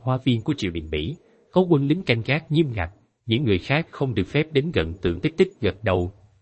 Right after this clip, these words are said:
Thảo nào, thảo nào, hóa ra là hoa viên hoàng gia. Nàng ta chớp chớp mắt. Vậy sao bây giờ lại không thấy binh sĩ đứng canh gác ở đây? Triều đình Mỹ đã bị giáng chức, nơi này từ từ cũng đã trở nên hoang phế rồi.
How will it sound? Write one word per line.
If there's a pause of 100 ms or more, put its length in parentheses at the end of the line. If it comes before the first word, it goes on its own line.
(180)
Thảo
nào, (240)
thảo
nào, (400)
hóa
ra
là
hoa
viên
hoàng
gia.
Nàng
ta
chớp
chớp
mắt. (480)
Vậy
sao
bây
giờ
lại
không
thấy
binh
sĩ
đứng
canh
gác
ở
đây? (340)
Triều
đình
Mỹ
đã
bị
giáng
chức, (360)
nơi
này
từ
từ
cũng
đã
trở
nên
hoang
phế
rồi.